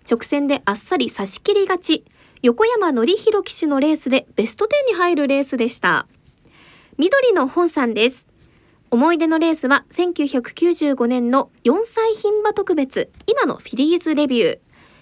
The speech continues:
笠松のライデンリーダーが安藤克美さんの左鞭に応え、直線で突き抜けたのには本当に驚きました。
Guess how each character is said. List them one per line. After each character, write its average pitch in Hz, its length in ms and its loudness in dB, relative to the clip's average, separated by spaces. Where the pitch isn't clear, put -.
笠 370 220 2
松 349 240 0
の 277 200 0
ラ 247 140 4
イ 392 80 2
デ 466 80 2
ン 453 160 2
リ 453 80 2
ー - 20 2
ダ 330 180 2
ー 269 40 0
が 254 200 2
安 381 100 2
藤 330 180 2
克 302 260 -4
美 370 140 0
さ 359 160 0
ん 320 100 0
の 320 160 0
左 359 380 0
鞭 453 240 0
に 349 100 0
応 311 120 -2
え、 240 140 2
直 240 120 2
線 294 280 -2
で 247 100 2
突 - 180 -8
き - 120 -2
抜 480 140 0
け 480 120 0
た 359 120 0
の 339 100 2
に 277 140 0
は - 200 0
本 311 200 0
当 453 240 2
に 392 160 0
驚 226 300 -2
き 240 100 -6
ま 233 100 -2
し 233 100 -6
た。 180 180 0